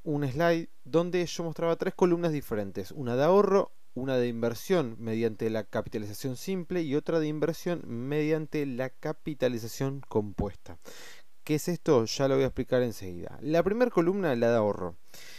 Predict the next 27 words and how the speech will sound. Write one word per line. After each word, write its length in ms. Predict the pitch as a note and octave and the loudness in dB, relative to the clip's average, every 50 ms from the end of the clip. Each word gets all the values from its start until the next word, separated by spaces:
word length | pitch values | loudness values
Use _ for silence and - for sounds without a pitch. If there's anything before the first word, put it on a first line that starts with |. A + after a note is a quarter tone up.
| - - - - - - | -12 -12 -14 -14 -14 -12
Suponiendo 540 | - - F#3 E3+ G#3 A#3+ B3 A#3 G#3+ F3+ | -8 -6 -4 -2 -2 -2 0 2 0 0
que 100 | - - | 2 0
una 160 | F#3+ F3+ F3 D#3+ | 0 2 2 2
persona 540 | D3+ C#3+ - - F3 E3+ E3+ E3+ D3+ - - - | 2 0 0 0 0 0 0 0 0 -2 -6 -8
estuviese 480 | - A#2+ - - C3+ D3 D3 C#3 - C3+ | -8 -6 -4 -2 0 0 0 0 2 2
ahorrando 400 | B2 A#2+ C3 C3+ C3 B2 A2+ G#2 | 2 4 2 0 0 0 -2 -2
sesenta 420 | - G#2 - - G#2+ G2+ F#2+ A2 | -2 -6 -8 -8 -8 -6 -4 -4
mil 200 | A#2 C3+ C3+ C3+ | -4 -4 -4 -2
pesos 360 | - D3+ C3 A#2 B2 A2+ - | 0 -2 -2 -2 -4 -8 -4
al 180 | A#2+ A2+ B2+ D3 | -4 -2 0 0
año, 500 | D#3+ D3+ B2+ A2+ A2+ A2+ A#2+ B2 - - | 0 0 -2 -2 -2 -2 -2 -2 -2 -4
al 160 | - A#2 A#2 | -6 -6 -6
cabo 300 | - - - F3+ D#3 D#3 | -2 0 2 4 4 4
de 80 | C#3 C#3+ | 4 4
diez 260 | D3+ D#3 E3+ D#3+ - | 2 0 -2 -2 -2
años 340 | F3+ E3+ E3+ E3+ E3+ D3+ - - | -2 -2 0 0 -2 -2 -4 -4
obtendría 720 | C#3 B2+ - - - C3+ C3+ C#3 C#3 D3 C#3+ C#3+ D3 C3+ | -4 -4 -4 -4 -6 -6 -4 -2 0 0 2 2 2 2
un 160 | - C3+ B2+ | 0 -2 -4
capital 420 | B2+ C#3 C3+ - D3 - D3+ D3+ D3+ | -4 -4 -4 -2 -2 -2 -2 0 0
total 420 | - F3+ - - F3 E3+ D#3 - - | -2 0 2 4 4 4 2 0 -6
de 280 | - B2 C3+ D#3 D#3+ - | -6 -4 -2 -2 -2 -2
seiscientos 720 | - - - - B2 A#2 G#2+ - B2 A#2+ A#2 G#2 B2 A2+ A2+ | -6 -6 -4 -4 -4 -4 -4 -4 -4 -4 -2 -2 -2 -4 -4
mil 180 | B2 B2 A#2 | -6 -10 -10
pesos. 560 | G#2 - - F#2 E2 - - - - - - - - - - - - - - - - - - - - - - - - - - - - - - - - - - - - - - - - - - - - - - - - - | -10 -8 -8 -8 -8 -10 -12 -14 -14 -14 -14 -14 -14 -14 -14 -14 -14 -14 -14 -14 -12 -12 -12 -12 -12 -12 -12 -12 -12 -12 -12 -12 -12 -12 -14 -14 -14 -14 -14 -14 -14 -14 -14 -14 -14 -14 -14 -14 -14 -14 -14 -14 -14 -14
Si 480 | - - - - E3 F3 - - - - - - - - - - - - | -12 -10 -6 -2 -2 -2 -2 -4 -6 -12 -14 -14 -14 -14 -14 -8 -4 -2
ese 220 | B3 A#3 - A#3+ | -2 2 4 4
dinero 600 | F#3+ E3 D#3 D#3+ E3 D#3 C3 G#2+ A2 G#2+ A2 A2+ | 4 6 4 4 4 4 6 6 6 4 4 2